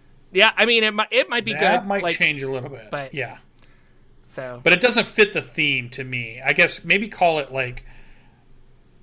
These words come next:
Speaker 2: maybe Shards of Stone or something that it's, you know, whirling around you or something. Then it makes
Speaker 1: Well, that's
Speaker 2: sense.
Speaker 1: up to you as the player to
Speaker 2: Yeah.
Speaker 1: change it, but yeah.
Speaker 2: But just the name of it, I didn't like. Yeah, yeah, Blade Ward. All right.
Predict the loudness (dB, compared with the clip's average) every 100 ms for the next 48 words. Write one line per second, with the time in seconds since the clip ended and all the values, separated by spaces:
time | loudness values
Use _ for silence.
0 | -20 -4 -2 -2 -2 2 4 4 2 -2
1 | -4 -4 -4 0 0 0 -4 -10 -12 -6
2 | -4 -4 -6 -10 -8 -8 -10 -12 -8 -8
3 | -8 -4 2 2 2 -6 -8 -8 -8 -10
4 | -12 -12 -12 -10 -8 -6 -4 -2 2 2
5 | 2 -2 -8 -4 -4 -6 -8 -10 -14 -10
6 | -8 -8 -2 0 0 -4 -12 -16 -16 -18
7 | -18 -10 -6 2 2 4 2 4 4 0
8 | -8 -14 -16 -18 -18 -6 -2 -2 -2 -12
9 | -8 -2 -2 -2 -8 -16 -18 -18 -20 -20
10 | -20 -20 -20 -20 _ _ -20 -20 -20 -12
11 | -6 -6